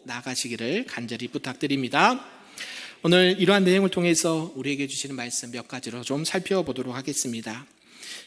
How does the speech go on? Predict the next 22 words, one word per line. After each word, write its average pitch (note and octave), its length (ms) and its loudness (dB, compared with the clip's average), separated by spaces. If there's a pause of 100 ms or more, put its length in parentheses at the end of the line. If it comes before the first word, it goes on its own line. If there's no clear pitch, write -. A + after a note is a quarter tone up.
(100)
그 E3 120 0
첫 G#3+ 200 0
번째는 F#3 600 -2 (100)
믿음을 G3 460 -2
보시는 F3 540 -2
예수님이다라는 C#3 1120 -4
사실입니다. B2 840 -8 (100)
우리 B2+ 120 -2
본문 C#3+ 480 0 (340)
이십 F#3 340 -4
절의 F#3+ 340 0
말씀인데요, C#3+ 720 -2 (120)
우리 A2+ 160 -4
함께 G#3+ 680 2
읽어보도록 C#3 640 0
하겠습니다. D3 680 0 (300)
시작. D3+ 600 2 (380)
예수께서 E3+ 920 4
그들의 D#3+ 640 4
믿음을 F#3+ 480 6
보시고 C#3+ 640 4
이르시되, C3+ 720 2